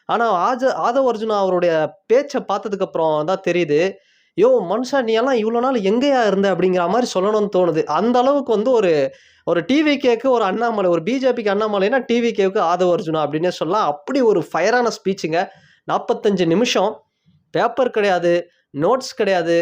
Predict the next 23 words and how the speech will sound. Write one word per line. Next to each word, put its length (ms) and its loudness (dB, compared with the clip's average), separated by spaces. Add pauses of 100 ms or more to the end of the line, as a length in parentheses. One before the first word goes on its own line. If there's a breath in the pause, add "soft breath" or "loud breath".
(220)
அப்படியே 600 0
சரளமா 720 -2
அடிச்சு 440 -4
நொறுக்குறாரு 580 0
மனுஷன். 460 -2
வேற 320 0
லெவல் 300 0
ஒரு 120 0
ஸ்பீச், 420 -8
ஃபயரான 520 0
ஸ்பீச், 400 -4 (120)
பிளாஸ்ட். 540 -2 (800 loud breath)
அஹ், 260 0
ரோஸ்ட் 440 0 (520)
பிரதர்ஸ்னு 760 0
ஒரு 160 0
சிலர் 260 0
வந்து 240 2
டி 120 0
எம் 160 2
கேல 220 0
பண்ணிட்டு 280 0
இருக்கிறாங்கல்ல, 420 2